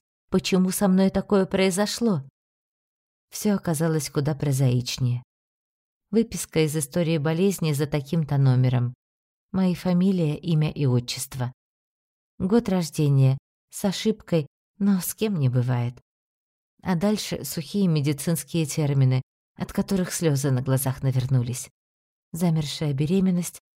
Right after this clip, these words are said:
отсутствие сердцебиения и прочее. Какие-то анализы и цифры.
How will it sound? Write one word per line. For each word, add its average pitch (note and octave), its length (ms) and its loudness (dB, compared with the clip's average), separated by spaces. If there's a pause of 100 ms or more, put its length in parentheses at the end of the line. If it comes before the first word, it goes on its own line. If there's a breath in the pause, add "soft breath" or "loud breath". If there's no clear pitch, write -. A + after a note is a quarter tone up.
(140)
отсутствие - 680 -4
сердцебиения D#3+ 880 0
и E3 140 -8
прочее. B2 600 -2 (1080)
Какие-то F3+ 520 -2
анализы E3 580 2
и - 20 -4
цифры. D#3+ 500 -4